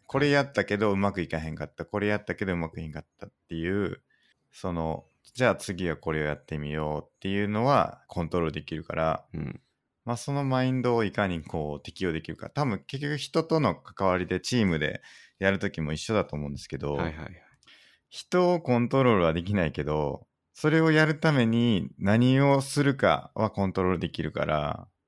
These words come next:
Speaker 2: はい。
Speaker 1: それを積み上げていくしかないんじゃないかなっていう風な
Speaker 2: うん。
Speaker 1: 心の持ちようできるかどうか
Speaker 2: はい。
Speaker 1: な気もしますね。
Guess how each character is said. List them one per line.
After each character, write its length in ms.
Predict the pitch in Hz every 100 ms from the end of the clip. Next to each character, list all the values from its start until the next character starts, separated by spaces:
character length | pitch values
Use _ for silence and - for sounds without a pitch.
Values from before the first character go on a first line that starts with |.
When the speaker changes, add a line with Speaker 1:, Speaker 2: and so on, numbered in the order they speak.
| _ -
Speaker 2:
は 140 | 82
い。 140 | - _ _ _
Speaker 1:
そ 180 | - 147
れ 80 | 147
を 100 | 143
積 140 | -
み 140 | 135 123
上 100 | 123
げ 80 | 117
て 140 | 117
い 60 | 110
く 60 |
し 120 | 113
か 120 | - 85
な 140 | 82
い 80 | 87
ん 80 | 78
じ 80 |
ゃ 20 | 76
な 80 |
い 80 | 71
か 100 | -
な 140 | 71 69
っ 100 | 67 _
て 80 | 85
い 140 | 82
う 40 | 71
風 220 | 104 92
な 240 | 92 113
Speaker 2:
う 40 | 87
ん。 80 | - _ _ _ _ _ _
Speaker 1:
心 300 | - 98 98
の 120 | 98
持 140 | 90 73
ち 220 | - 78
よ 580 | 73 73 73 78 - - _
う 40 | _ _ _ _
で 80 | -
き 100 | 71
る 100 | 78
か 120 | -
ど 100 | 76
う 40 | 69
か 220 | - - _ _ -
Speaker 2:
は 140 | 76
い。 180 | - 92 _ _ _ -
Speaker 1:
な 140 | 85
気 160 | - 92
も 120 | 73
し 140 | -
ま 120 | 78 71
す 140 | -
ね。 160 | 73